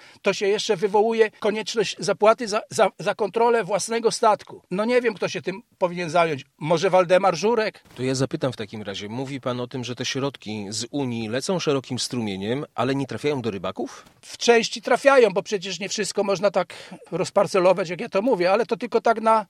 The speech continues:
Speaker 1: na oko, wie, że, wie pan, żeby pomóc, żeby pomóc, ale żeby za dużo nam nie ubyło z tej górki unijnej. No to tak to działa. To nie jest tak, że wszystko tam się tak rozchodzi,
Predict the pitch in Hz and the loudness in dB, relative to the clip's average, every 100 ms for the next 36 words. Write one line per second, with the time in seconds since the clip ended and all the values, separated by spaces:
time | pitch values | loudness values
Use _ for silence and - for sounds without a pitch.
0 | - 202 294 294 - 165 160 214 175 202 | -6 0 6 6 6 0 0 -2 -2 2
1 | 208 190 170 175 180 - 247 254 220 - | 4 4 0 -2 0 6 6 8 2 0
2 | 190 190 175 254 269 254 233 226 214 220 | -4 -4 2 2 2 0 0 0 2 0
3 | 220 196 214 247 233 226 226 233 233 233 | -2 -2 -2 0 2 4 4 4 4 4
4 | 240 240 220 - 240 214 254 240 - 160 | 8 8 8 0 -6 0 0 0 -4 -14
5 | 156 - 160 160 123 98 90 80 _ - | -16 -6 -2 0 0 -2 -8 -12 _ -10
6 | 220 240 233 240 - 160 143 123 113 - | -2 0 2 0 0 0 2 2 0 -6
7 | - 214 277 202 175 165 - 190 - 170 | -2 2 2 2 2 2 4 4 4 -2
8 | 156 143 139 147 160 - 143 123 233 | -2 -4 -6 -6 -4 -2 -2 -2 -6